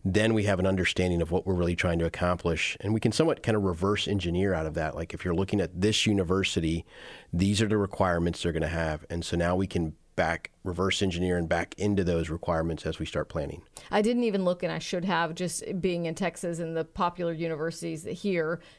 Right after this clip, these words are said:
Speaker 2: Texas A and M and U T. Do you know what their requirements are for tests right now?
Speaker 1: So right now they're both test optional.
Speaker 2: Okay.
Speaker 1: Um, they haven't really made a decision moving forward for future years, but at this moment they are test optional.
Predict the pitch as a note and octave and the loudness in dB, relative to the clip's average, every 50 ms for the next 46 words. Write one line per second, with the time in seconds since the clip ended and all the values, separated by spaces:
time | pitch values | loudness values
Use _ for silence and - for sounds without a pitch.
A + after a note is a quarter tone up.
0 | - - F#3+ F3+ - F3 E3 F#3 F3 E3 E3+ E3+ E3+ E3+ E3 D#3+ D#3+ F3 F3 - | -4 -2 -2 -2 0 0 0 2 2 2 2 2 0 0 -2 -2 -4 -4 -6 -4
1 | - G3+ F#3 E3+ E3 D#3+ - - F#3 G3+ A#3 C4 C4 B3+ B3 - F3+ F3+ F3+ G3+ | -4 -2 -2 -2 -2 -4 -4 -4 -2 0 0 2 2 0 0 0 0 -2 -2 0
2 | A3+ C4 C4+ - - C4+ C4 - - C#4+ C#4+ C#4+ C#4 C4+ - C#4+ C#4 C4+ - C4 | -2 -2 -4 -6 -8 -10 -10 -6 -6 -4 -4 -4 -6 -6 -4 -6 -6 -6 -8 -12
3 | - D4 C#4 C#4+ - - - D4+ D4+ - D4+ D#4 D4 - - - - - _ - | -8 -8 -8 -8 -8 -8 -8 -6 -6 -6 -6 -8 -10 -10 -12 -16 -20 -20 _ -2
4 | - - G2 A2 A#2 A#2+ B2 A#2+ A2+ A2 G#2 F#2+ G#2 G#2 G#2 - - G2+ F#2 - | 0 2 4 4 4 4 2 2 2 2 2 2 2 0 0 0 0 0 0 2
5 | - F#2 F2+ F2 - - - A2 A#2 C#3+ D3 - _ - D#3+ - - - E2+ E2 | 2 2 2 2 2 2 2 2 2 0 -2 -6 _ -12 -12 -6 -4 -2 -2 0
6 | E2+ F2 F2 F2 F2+ F#2 F2+ F2+ F2 G#2+ G2+ G#2 - - A2 G#2+ G2 G2+ G2 F2+ | 0 0 -2 -2 -4 -2 -2 0 0 2 2 0 0 0 2 2 2 4 4 4
7 | F2+ F#2 F2+ E2+ F#2 F2 - G2 F#2 E2 F#2 F2+ F2+ F#2 F#2 F2 F2+ F2 D#2+ - | 2 2 2 0 -2 0 0 0 2 2 2 2 2 2 2 2 0 0 0 0
8 | - F2+ F2 F2+ F2+ F2 - - D#2 - - A2 G#2+ - A#2+ A#2+ C#3 D3+ D3 - | 0 0 2 2 2 0 -2 -6 -4 0 0 0 2 2 2 2 2 0 0 0
9 | - F2+ E2+ - G#2 F#2+ - - - - F2+ F2+ F#2 E2+ E2+ D#2+ E2 E2 E2+ E2+ | -2 -2 0 2 0 0 0 0 2 2 2 2 0 0 0 0 0 0 -2 -2
10 | - - E2 D#2+ - D2+ D2 D#2 - - - C#2 C#2 - | -2 -2 -4 -2 -2 -4 -6 -4 -8 -8 -10 -10 -12 -12